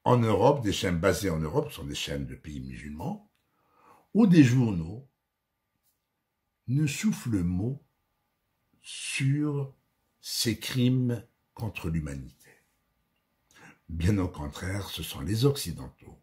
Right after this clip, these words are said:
qui ne sont pas musulmans, certains sont même athées, mais qui défendent cette population.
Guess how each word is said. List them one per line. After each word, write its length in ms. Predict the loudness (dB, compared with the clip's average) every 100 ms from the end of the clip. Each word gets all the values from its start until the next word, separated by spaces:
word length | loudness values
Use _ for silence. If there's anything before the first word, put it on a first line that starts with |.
| _ _ -8
qui 80 |
ne 80 | -6
sont 240 | -4 -2 -2
pas 160 | 0
musulmans, 720 | 0 -2 -4 -12 -14 -18 -20 _ _ -20 -6
certains 360 | -6 0 0
sont 200 | 0 0
même 300 | 2 2 0
athées, 540 | -2 -4 -4 -10 -10 -16 _ _ _
mais 140 | -6 -6
qui 180 | -6
défendent 760 | -2 -2 -2 -8 -8 -8 -10 -16 _ _ -14
cette 340 | -8 -8 -10
population. 640 | -14 -14 -12 -8 -8 -10